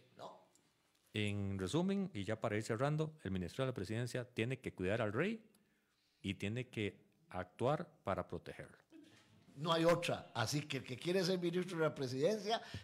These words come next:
Speaker 1: que se ponga un chaleco antibalas, se ponga una espada en la mano y diga, "Aquí estoy. Presidente, usted detrás mío y ahí vamos para adelante". Así es.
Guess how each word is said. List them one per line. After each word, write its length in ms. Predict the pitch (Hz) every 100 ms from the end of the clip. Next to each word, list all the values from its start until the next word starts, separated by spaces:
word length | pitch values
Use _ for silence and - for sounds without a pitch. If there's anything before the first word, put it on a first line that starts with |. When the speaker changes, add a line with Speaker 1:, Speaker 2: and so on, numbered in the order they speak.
| -
Speaker 1:
que 100 | 117
se 140 | 104
ponga 300 | 110 131 117
un 80 | 110
chaleco 420 | 101 85 101 104
antibalas, 720 | 135 - 131 240 302 269 214 - -
se 160 | - 117
ponga 280 | - 147 156
una 120 | 147
espada 340 | - - 180
en 60 | 165
la 100 | 147
mano 340 | 185 226 220
y 60 | 170
diga, 280 | 185 202 -
"Aquí 300 | 127 - 147
estoy. 400 | 147 - 107 98
Presidente, 680 | - 135 139 151 208 - 185
usted 220 | - 175
detrás 280 | 170 185 170
mío 360 | 214 262 262
y 100 | -
ahí 100 | 135
vamos 260 | 135 139 143
para 200 | 139 95
adelante". 320 | - - - -
Así 260 | - - 160
es. 220 | 285 -